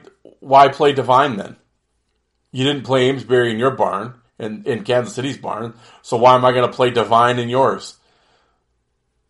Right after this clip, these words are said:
So your home fans get the fight. No,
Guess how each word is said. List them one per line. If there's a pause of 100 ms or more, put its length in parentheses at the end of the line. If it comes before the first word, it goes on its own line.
(120)
So
your
home
fans
get
the
fight. (200)
No,